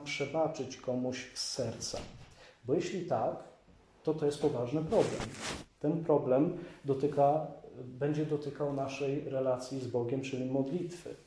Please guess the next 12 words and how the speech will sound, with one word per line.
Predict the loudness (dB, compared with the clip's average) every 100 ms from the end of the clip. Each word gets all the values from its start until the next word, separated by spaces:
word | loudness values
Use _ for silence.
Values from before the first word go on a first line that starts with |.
| -20 -20 -20 -20 -20 -20 -10
Gdy | -2 4
zanosimy | 6 6 6 2 0
swoje | 0 2 4 4
modlitwy, | 2 -2 -4 -4 0 2 2
to | 2
mamy | 4 6 4 0
odpuszczać, | -4 -6 -10 -2 0 0 0 4 4 2 -8 -14 _ _ _ _ _ _ -2
jeśli | 0 2 4
mamy | 6 6 6 4
coś | 4 0 -2
przeciwko | -6 -6 -6 -4 -4
komuś. | 0 2 2 2 -2 -8 -12